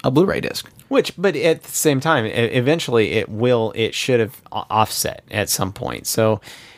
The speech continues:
Speaker 2: yeah, I, I mean, yeah, but in, in the mass production of things, B-, Blu-ray was gonna destroy it, no matter how you look
Speaker 1: Mm-hmm.
Speaker 2: at it. Um, and maybe next time around it'll, it'll kick over. I, I,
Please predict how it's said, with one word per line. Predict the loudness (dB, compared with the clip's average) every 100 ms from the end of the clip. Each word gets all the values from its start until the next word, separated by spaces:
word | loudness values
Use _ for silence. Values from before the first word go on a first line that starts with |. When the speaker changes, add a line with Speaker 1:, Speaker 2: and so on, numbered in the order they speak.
| -20 -6
Speaker 2:
yeah, | 0 0 0 -2
I, | -2 0 2
I | 2
mean, | 2 0
yeah, | 0 0 0
but | -2 -2 -2
in, | 0 0 0
in | 0 0 0
the |
mass | 0 0 0
production | -2 0 0 0 -2
of | 0
things, | -2 -2
B-, | -8 -14 -12 -10
Blu-ray | -2 -2 -2 -6
was | -6 -6
gonna | -8
destroy | -4 -4 -4 -4 -6 -6
it, | -8 -4
no | -2
matter | 0 -4
how | -6 -6
you | -6 -6
look | -6 -2
Speaker 1:
Mm-hmm. |
Speaker 2:
at | -2 -4
it. | -8 -14 -20 -20 -20 -20 -6
Um, | 0 2 2 -4 -12 _ _ _ _ _ _ _ -12
and | -6 -4 0
maybe | 2 0 0
next | 0 -2 -2
time | -4 -2 0
around | 2 0 0
it'll, | -2 -2 -4
it'll | 0 0 0
kick | -6 -8 -4
over. | -2 -2 -2
I, | -4 -4 0
I, | 0